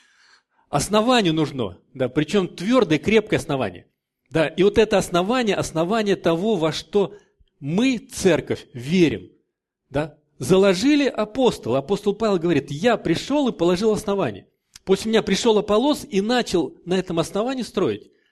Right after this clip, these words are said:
Да? И на каком же основании строится дом?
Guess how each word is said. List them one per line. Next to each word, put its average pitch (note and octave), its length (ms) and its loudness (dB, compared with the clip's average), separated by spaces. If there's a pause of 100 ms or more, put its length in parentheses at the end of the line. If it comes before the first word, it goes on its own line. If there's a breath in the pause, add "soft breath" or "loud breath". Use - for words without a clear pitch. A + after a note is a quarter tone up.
(520)
Да? F3+ 160 0
И - 440 -6
на F#3 140 0
каком A3 340 -2
же A3 80 0
основании G#3+ 560 -2
строится C3+ 480 -4
дом? A#2 240 -8